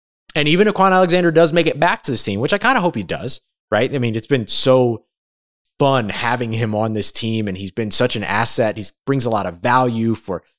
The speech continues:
very little money at this point in his career, all of that. He's been somebody that is such an asset next to Demario Davis and the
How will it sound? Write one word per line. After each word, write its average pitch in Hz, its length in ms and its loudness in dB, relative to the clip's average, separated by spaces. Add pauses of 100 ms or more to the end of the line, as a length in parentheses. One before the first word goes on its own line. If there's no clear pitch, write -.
very 147 240 4
little 117 220 0
money 120 420 0
at 113 100 -4
this 117 160 -2
point 117 220 -4
in 107 60 -10
his 104 160 -6
career, 104 340 -6
all 110 300 0
of 95 80 -6
that. 101 340 -2
He's 110 220 -10
been 101 180 -8
somebody 110 340 -4
that 95 160 -6
is 82 120 -10
such - 260 -2
an 104 100 -6
asset 101 400 -6
next 92 360 -6
to 120 100 -10
Demario 95 420 -6
Davis 143 400 2 (360)
and 101 200 -6
the 90 120 -8